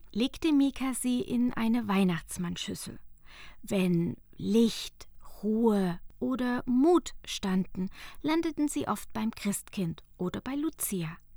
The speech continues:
Wenn ein Satz nur aus zwei, drei Wörtern bestand und eher ein Gefühl war, legte Fenja ihn in eine Extraschale.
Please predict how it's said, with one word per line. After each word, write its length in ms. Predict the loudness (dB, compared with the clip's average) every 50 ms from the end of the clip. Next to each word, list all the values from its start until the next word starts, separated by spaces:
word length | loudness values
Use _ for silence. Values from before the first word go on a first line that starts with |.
| -20 -18 -18 -16 -16 -16 -16 -4
Wenn 200 | -2 -2 -2 0 2
ein 240 | 2 4 4 4
Satz 440 | 2 2 2 0 0 0 -4 -4 -2
nur 240 | 0 0 0 0 -2
aus 280 | -2 -4 -4 -6 -8 -10
zwei, 520 | -8 -8 -6 -2 0 2 4 4 4 2 0
drei 440 | -4 -6 -4 -2 0 2 2 2 2
Wörtern 380 | 2 0 0 0 0 0 0 2
bestand 560 | 0 -2 -4 -2 -2 -2 0 0 0 -2 -4 -6 -14 -14 -6
und 380 | 0 0 2 2 0 -2 -6 -8
eher 360 | -6 -4 -2 -2 -2 -2 -2
ein 480 | -2 0 2 2 2 2 0 -2 -4 -4
Gefühl 600 | -6 -6 -6 0 4 4 6 6 6 4 2 4
war, 300 | 4 4 4 2 0 -4 -10 -14 -12 -10 -8 -8 -10 -6 -4
legte 280 | -6 -6 -4 -6 -6
Fenja 460 | -6 -4 -2 -2 2 2 2 2 2 0
ihn 300 | 0 0 0 2 0 0
in 240 | 0 0 0 0
eine 280 | 0 -2 -2 -2 -2 -4 -4
Extraschale. 920 | -6 -6 -6 -6 -10 -8 -6 -6 -6 -6 -6 -6 -4 -4 -4 -4 -6 -8